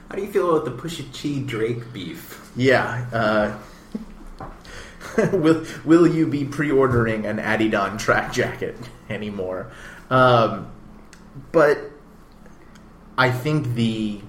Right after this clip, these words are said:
Speaker 2: I think we're also, uh, an aspect of this that we're not considering,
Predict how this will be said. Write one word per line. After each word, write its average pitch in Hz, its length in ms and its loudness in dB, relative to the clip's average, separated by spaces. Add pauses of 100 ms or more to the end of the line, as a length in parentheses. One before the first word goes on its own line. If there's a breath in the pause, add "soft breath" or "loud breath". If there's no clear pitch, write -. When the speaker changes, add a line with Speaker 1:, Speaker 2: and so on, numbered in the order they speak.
(1000)
Speaker 2:
I 127 80 -10
think 127 180 -2
we're 123 200 4
also, 123 680 2
uh, - 480 -12
an 120 140 -2
aspect 117 440 0
of 101 80 -6
this 104 200 -4
that 98 100 -4
we're 104 120 -6
not 104 400 -4
considering, 90 840 -10